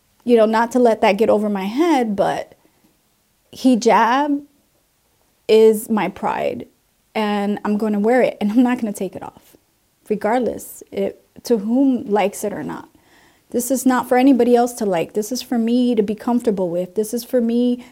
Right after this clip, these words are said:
to understand why I'm doing. This is my choice, and I'm doing this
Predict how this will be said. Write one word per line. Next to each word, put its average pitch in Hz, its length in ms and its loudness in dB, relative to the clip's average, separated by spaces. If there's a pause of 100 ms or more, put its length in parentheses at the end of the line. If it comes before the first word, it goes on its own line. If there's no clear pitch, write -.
to - 120 -2
understand 208 560 -2
why 214 180 -4
I'm 226 220 -4
doing. 214 220 -2
This 220 160 -4
is 269 160 -2
my 220 400 -2
choice, 190 440 -6
and 208 280 -2 (640)
I'm 269 220 8
doing 277 320 4
this 220 420 -2